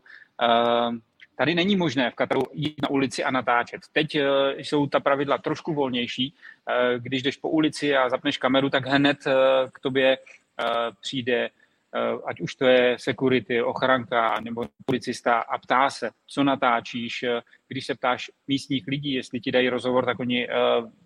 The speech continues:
v devadesáti devíti procentech ti řeknou: "Nedáme ti žádné povídání, protože, eh, my máme tady, eh,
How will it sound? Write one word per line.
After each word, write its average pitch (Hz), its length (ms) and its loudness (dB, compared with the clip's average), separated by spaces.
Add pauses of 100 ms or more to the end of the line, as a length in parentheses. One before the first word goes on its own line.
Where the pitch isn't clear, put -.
(260)
v - 20 -20
devadesáti 127 580 2
devíti 120 280 -4
procentech 123 420 -6
ti - 60 -6
řeknou: 127 200 0
"Nedáme 127 380 4
ti 131 120 -4
žádné 127 420 4
povídání, 123 600 -2
protože, 123 460 -2
eh, - 680 0
my 117 120 -2
máme 123 420 -2
tady, 123 380 -4
eh, - 20 -8